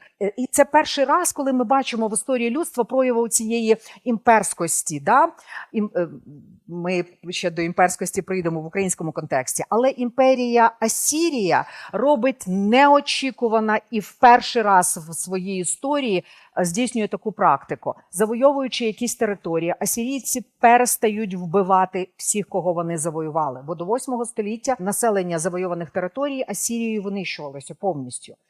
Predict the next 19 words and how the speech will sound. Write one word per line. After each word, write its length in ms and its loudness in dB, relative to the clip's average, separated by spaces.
Асірійці 560 -4
починають, 1160 -2
приготуйтеся, 840 -6
переселяти 1000 4
народи. 640 -2
Переселяти 840 6
народи, 720 0
даючи 480 0
їм 160 -2
можливість 580 -2
зібрати 640 2
то, 180 -4
що 220 -8
їм 280 -6
по-, 120 -8
те, 200 0
що 200 -6
їм 200 -6
потрібно, 640 -4